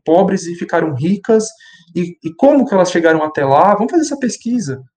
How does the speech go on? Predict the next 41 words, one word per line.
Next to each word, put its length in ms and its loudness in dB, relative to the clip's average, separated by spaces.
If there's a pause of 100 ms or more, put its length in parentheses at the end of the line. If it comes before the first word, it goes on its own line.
que 80 -4
você 120 4
vai 100 6
perceber 600 2
que 80 -14
a 40 -4
porcentagem 600 -2
é 40 0
minúscula, 880 0 (760)
tá 80 0
ligado? 440 2
Então, 320 2 (520)
infelizmente, 600 0
esse, 200 -8
essa 140 -8
é 40 -4
uma 100 -2
ideologia 400 -2
que 120 -10
come 240 -8
solta, 480 -6
assim, 140 -12
as 60 -12
pessoas 380 -4
acabam 440 -2 (500)
comprando, 720 2
porque 200 -2
também 300 0
é 60 -6
perpetuada 600 0
em 60 -2
todo 180 0
momento, 460 -2
tá 60 -6
ligado? 280 -4
É 40 -10
perpetuado 520 -4
pela 180 -2
mídia, 400 0
é 40 -8
perpetuado 540 -2